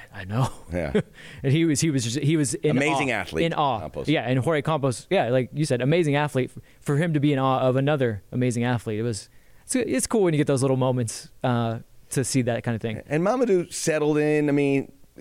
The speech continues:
Speaker 1: Still a little rough in the possession.
Speaker 2: Still rough. I, I would say this. I mean, we, we, we should develop a Rookie of the Year campaign just because of the games he's played and because of this incredible,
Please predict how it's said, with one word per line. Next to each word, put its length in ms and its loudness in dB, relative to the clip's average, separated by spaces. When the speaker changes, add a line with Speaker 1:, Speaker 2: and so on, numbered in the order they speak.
Speaker 1:
Still 200 0
a 40 -2
little 140 2
rough 160 0
in 60 2
the 80 4
possession. 320 2
Speaker 2:
Still 140 2
rough. 360 0
I, 100 0
I 140 0
would 180 2
say 260 2
this. 300 0
I 40 -6
mean, 240 2
we, 200 -8
we, 180 -2
we 140 0
should 220 0
develop 380 0
a 100 2
Rookie 280 0
of 40 0
the 80 0
Year 140 2
campaign 420 -2
just 180 -2
because 280 -2
of 60 -6
the 60 0
games 300 -2
he's 140 -6
played 360 0
and 240 -2
because 440 -4
of 140 -2
this 220 -4
incredible, 640 -4